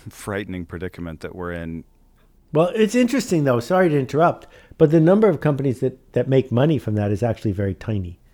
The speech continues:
Speaker 2: And the amount of money they make is very tiny. Twitter has
Speaker 1: Mm.
Speaker 2: never made a penny, ever. That
Speaker 1: Right.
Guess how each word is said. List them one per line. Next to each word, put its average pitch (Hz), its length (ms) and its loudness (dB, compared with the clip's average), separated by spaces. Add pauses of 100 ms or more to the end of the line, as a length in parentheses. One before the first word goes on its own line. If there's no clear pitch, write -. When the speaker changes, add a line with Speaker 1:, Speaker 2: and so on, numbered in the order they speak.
(320)
Speaker 2:
And 113 180 0
the 113 80 6
amount 120 360 4
of 113 100 0
money 104 240 0
they 98 160 -2
make 98 320 -4
is 87 100 -8
very 87 280 -6
tiny. 76 380 -12 (540)
Twitter 147 300 6
has 110 160 2
Speaker 1:
Mm. - 20 -2
Speaker 2:
never 107 240 2
made 98 200 -2
a 90 40 -4
penny, 92 420 -6
ever. 101 360 -4 (760)
That 107 300 2
Speaker 1:
Right. 85 180 -10